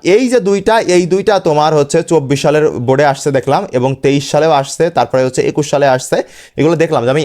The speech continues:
এত এত সালে আসছে, এই দুইটা আসছে এবং এই দুইটা কিন্তু ওই ছন্দের মধ্যে নাই। স্যাররা তো পাকনামি, আমি বললাম না যে, যে জিনিস তোমার ব্যতিক্রম সেইটাই তোমার পরীক্ষা, পরীক্ষাতে আসবে। দেখতেছে স্যারেরা যে তোমার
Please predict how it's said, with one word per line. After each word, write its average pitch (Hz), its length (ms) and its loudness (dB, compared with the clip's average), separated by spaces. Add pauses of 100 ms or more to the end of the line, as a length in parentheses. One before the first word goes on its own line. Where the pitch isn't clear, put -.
এত 160 80 -2
এত 160 120 0
সালে 151 260 0
আসছে, 135 300 0 (340)
এই 214 200 2
দুইটা 214 280 0 (100)
আসছে 185 200 -2 (180)
এবং 214 220 2 (120)
এই 190 80 2
দুইটা 190 220 -2
কিন্তু 190 240 -2
ওই 196 140 0
ছন্দের 165 280 0
মধ্যে 135 320 0
নাই। 98 100 -2 (720)
স্যাররা 170 340 0
তো 190 120 0
পাকনামি, 175 360 -2
আমি 165 120 2
বললাম 165 320 2
না 220 140 0
যে, 180 160 2 (440)
যে 180 340 2
জিনিস 220 440 0
তোমার 170 260 2 (200)
ব্যতিক্রম 151 520 -4
সেইটাই 170 360 -2
তোমার 196 180 0
পরীক্ষা, 165 240 -4
পরীক্ষাতে 175 360 -2
আসবে। 165 240 0 (720)
দেখতেছে 202 400 0
স্যারেরা 175 420 2
যে 202 80 2 (220)
তোমার 165 200 2